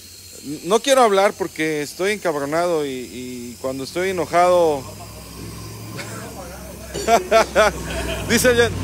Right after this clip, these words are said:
de todos modos vas a pagar, aquí estés enojado", ¿no? Bueno.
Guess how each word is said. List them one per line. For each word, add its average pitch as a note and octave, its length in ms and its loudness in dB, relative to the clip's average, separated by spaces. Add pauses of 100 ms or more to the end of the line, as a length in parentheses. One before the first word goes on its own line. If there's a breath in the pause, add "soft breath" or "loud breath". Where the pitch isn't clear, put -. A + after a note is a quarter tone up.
(140)
de A3 100 6
todos C#4 200 4
modos C#4+ 180 2
vas C#4 180 4
a C#4 80 4
pagar, A#3+ 440 2
aquí A#3 200 -6
estés A#3 340 -2
enojado", G3 520 -2
¿no? F#3+ 180 -2
Bueno. G#3 320 -4